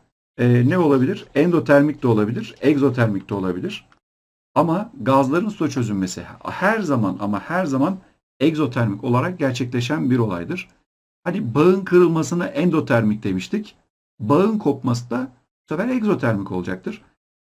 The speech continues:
İki tane klor atomu birleştikleri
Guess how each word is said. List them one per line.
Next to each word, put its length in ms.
İki 220
tane 280
klor 260
atomu 480
birleştikleri 1040